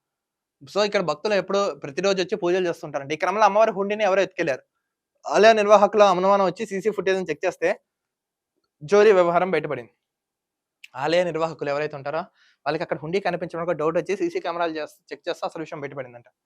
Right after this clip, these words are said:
ఈ నెల ఇరవైన ఓ వ్యక్తి అమ్మవారి గుడికి వచ్చాడు. బయట చక్కగా చెప్పులు వదిలేసి గుడి లోపలికి వెళ్ళి అమ్మవారికి మొక్కాడు. ఆ తర్వాత బయటకు వెళ్ళి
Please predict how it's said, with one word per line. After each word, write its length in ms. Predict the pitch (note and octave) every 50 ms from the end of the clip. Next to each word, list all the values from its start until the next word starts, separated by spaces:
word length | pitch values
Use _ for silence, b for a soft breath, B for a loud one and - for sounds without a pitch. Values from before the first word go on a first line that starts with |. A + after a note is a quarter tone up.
| _ _ _ _ _ _ _ _ _ -
ఈ 60 | F#3+
నెల 160 | G#3 G#3 A3+
ఇరవైన 360 | B3+ A#3+ A3 A3+ A3+ G#3+ G#3 G#3
ఓ 60 | G#3 F#3
వ్యక్తి 240 | E3 - - - G3
అమ్మవారి 320 | F3 F3+ F#3+ G3 G3+ G3
గుడికి 260 | F3 F3+ F3+ E3+ F3 D3+
వచ్చాడు. 300 | C#3+ C#3+ - C3+ A#2+ A#2 _ _ _ _ _ _ _ _ _ -
బయట 180 | B2+ D#3 F3+ G3+
చక్కగా 320 | G3 F3+ D#3 - F#3 G3+ F#3+
చెప్పులు 260 | F3+ D#3 D3+ E3+ E3+
వదిలేసి 340 | D#3 C3+ C3+ C3 C3 C3+ B2 B2+ _ _ _ _ _ _ -
గుడి 140 | C#3+ F3+ A3
లోపలికి 320 | A3 G3+ F#3 F#3+ F#3 F3 E3
వెళ్ళి 120 | E3 G3 F3
అమ్మవారికి 340 | - E3 F#3 F#3 F3+ - D3+
మొక్కాడు. 300 | C#3 C#3 C#3+ D3+ A#2 - _ -
ఆ 60 | B2 B2+
తర్వాత 320 | - C#3 E3 F#3 F#3 G3+ A3 F3+ D3+
బయటకు 240 | D#3+ E3 F3+ - F3
వెళ్ళి 260 | D#3+ D#3 D#3 F3+